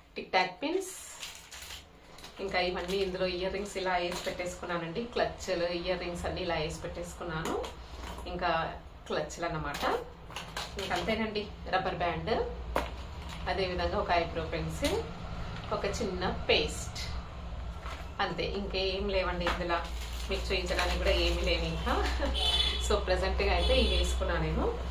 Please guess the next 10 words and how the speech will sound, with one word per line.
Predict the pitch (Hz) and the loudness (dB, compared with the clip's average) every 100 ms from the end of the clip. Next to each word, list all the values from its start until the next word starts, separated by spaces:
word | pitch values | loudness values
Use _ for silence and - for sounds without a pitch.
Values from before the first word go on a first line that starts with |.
| - - - | -4 -2 2
ఏమైనా | 254 269 269 | 4 6 4
మర్చిపోతే | 233 - 233 233 294 339 277 | 4 2 2 4 6 6 6
ఇంకా | 226 196 | 4 6
నైట్ | 185 - | 4 4
వరకు | 196 190 214 | 0 2 0
అన్ని | 185 185 | 0 -2
సుద్రాయించేసి | - 180 180 180 185 208 240 | 0 0 0 -2 -4 2 2
వేసేసుకుందాము. | 180 - 170 - 170 160 156 269 151 - - - - - - | 2 0 0 -2 -4 0 2 2 0 0 -4 -6 -8 -8 0
So | 208 185 196 190 | 4 4 2 -2
ఈ | 185 | -4